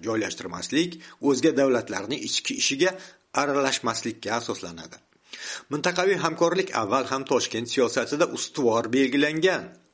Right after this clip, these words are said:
ammo amaliyotda bu ustuvorlik asosan ziddiyatlarga aylanib qolgan edi. Mamlakatda hokimiyat almashar ekan, amaldagi tashqi siyosatda o'zgarishlar bo'lishi dastlab aynan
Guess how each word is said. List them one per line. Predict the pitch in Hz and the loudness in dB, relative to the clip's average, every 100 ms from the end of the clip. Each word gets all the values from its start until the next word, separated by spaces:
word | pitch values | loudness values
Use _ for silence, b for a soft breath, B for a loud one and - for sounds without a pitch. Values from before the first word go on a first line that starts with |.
| 147 | 0
ammo | 180 190 | 4 2
amaliyotda | 139 110 98 92 87 - - 82 | 2 0 -2 -4 -8 -10 -10 2
bu | 160 | 4
ustuvorlik | 160 - 143 147 180 - | 4 4 4 4 2 0
asosan | - 135 113 127 B B B - | 0 -2 -2 -6 B B B -4
ziddiyatlarga | 135 123 139 123 120 110 95 107 - 123 | -4 2 2 2 0 -2 -2 -6 -2 -2
aylanib | 120 135 131 123 | 0 0 -2 -2
qolgan | 110 95 92 87 | -2 -2 -6 -8
edi. | - - _ _ B B B B B B B - | -10 -16 _ _ B B B B B B B -2
Mamlakatda | 175 196 196 196 180 | 0 2 0 0 0
hokimiyat | 175 165 175 160 123 | 2 2 0 2 0
almashar | 120 120 120 | 0 0 2
ekan, | 113 139 156 156 110 | 2 2 -2 -2 -2
amaldagi | 113 110 107 120 | 0 0 0 -2
tashqi | 110 110 - 123 | -2 -2 -2 -2
siyosatda | 131 113 123 117 143 127 | 0 0 0 -2 0 2
o'zgarishlar | 131 113 123 - 135 139 135 | 2 2 0 2 0 0 2
bo'lishi | 143 151 143 185 - | 4 6 4 2 2
dastlab | 123 - 131 131 117 | -2 0 -2 -2 -2
aynan | 127 131 139 | -2 0 -2